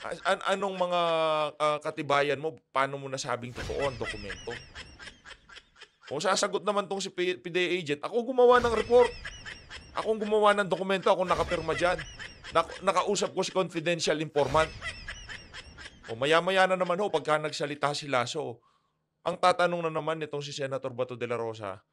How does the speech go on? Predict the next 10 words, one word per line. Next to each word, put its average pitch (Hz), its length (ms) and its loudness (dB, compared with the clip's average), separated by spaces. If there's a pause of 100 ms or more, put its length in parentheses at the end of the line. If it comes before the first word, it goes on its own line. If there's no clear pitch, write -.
(520)
"Oh, 143 320 4 (960)
ang 214 240 4
tanong, 180 560 4
ang 190 240 -6
dapat 196 400 4
nating, 185 400 0
ah, 170 640 2
tutukan 170 480 -4
dito, 127 560 -4 (400)
ha? 160 320 2